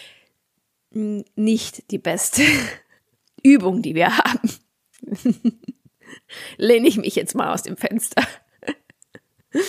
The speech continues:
Und gerade Frauen werden zum quasi guten Mädchen erzogen. Also es ist so ein bisschen auch so ein, so eine Erziehungsstruktur,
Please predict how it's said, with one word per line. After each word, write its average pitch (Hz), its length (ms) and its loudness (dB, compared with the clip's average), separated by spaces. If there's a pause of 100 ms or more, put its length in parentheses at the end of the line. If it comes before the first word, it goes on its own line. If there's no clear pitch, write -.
(1800)
Und 247 320 6
gerade 311 240 4
Frauen 285 380 2
werden 277 320 4
zum 294 340 0
quasi 247 360 2
guten 330 300 0
Mädchen 262 320 0
erzogen. 277 520 2
Also 180 260 2
es - 140 -2
ist - 160 2
so 330 80 0
ein 311 80 2
bisschen 311 360 0
auch 247 280 -2
so - 120 -8
ein, 240 200 -4
so 240 80 -4
eine 247 240 0
Erziehungsstruktur, 277 1040 0